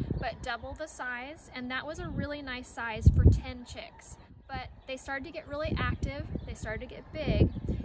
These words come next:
and they were too cramped, and there was some feather picking behavior, which is what happens when you have too many chicks in a small space. So what I did is I took half the chicks out and I put them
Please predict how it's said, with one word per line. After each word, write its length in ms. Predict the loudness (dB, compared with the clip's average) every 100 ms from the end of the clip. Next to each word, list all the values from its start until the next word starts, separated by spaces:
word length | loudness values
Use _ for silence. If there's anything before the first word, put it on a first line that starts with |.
| -6
and 260 | -6 -6 -6
they 160 | -6 -6
were 140 | -6
too 260 | -8 -8 -8
cramped, 580 | -10 -10 -8 -10 -12 -14 -12
and 120 | -10
there 120 | -4
was 180 | -2 -2
some 180 | -4 -4 -2
feather 360 | -4 -4 -8 -10 -8 -8
picking 340 | -8 -10 -10 -8
behavior, 480 | -8 -6 -6 -6
which 180 | -4 -4
is 120 | 0
what 160 | 0 0
happens 760 | 0 0 0 -2 -4 -4 -4 0 2 2 0
when 340 | -6 -6 -6 -4
you 180 | -4
have 280 | -4 -4 -4
too 160 | -4 -4
many 180 | -4 -6
chicks 380 | -4 -6 -6
in 140 | -8 -6
a 60 |
small 380 | -6 -4 -2 -2
space. 560 | -2 -2 -4 -6 -6 -6 -8 -10
So 160 | -8 -6
what 140 | -4
I 100 | -4
did 180 | -2 -4
is 140 | -2
I 140 | -4 -6
took 260 | -8 -10
half 300 | -8 -4 -4 -4
the 80 | -8
chicks 340 | -8 -8 -10 -8
out 220 | -6 -4 -6 -10
and 100 | -12
I 40 | -10
put 280 | -10 -12 -10
them 200 | -10